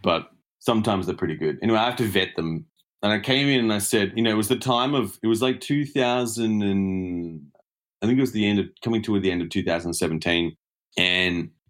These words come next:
Bitcoin at the time was just going on a meteoric rise.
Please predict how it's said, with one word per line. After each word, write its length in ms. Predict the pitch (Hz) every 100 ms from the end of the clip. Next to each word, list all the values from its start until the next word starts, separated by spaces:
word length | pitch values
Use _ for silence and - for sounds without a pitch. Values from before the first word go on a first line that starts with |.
| -
Bitcoin 520 | 139 - 147 113 101
at 60 |
the 100 | 85
time 600 | 85 113 98 92 80 80 -
was 300 | 90 85 -
just 760 | - - 95 87 82 - -
going 320 | 104 92 90
on 100 | 87
a 60 | 82
meteoric 1040 | 85 90 92 101 104 98 - 92 87 82 -
rise. 720 | 80 78 80 - - -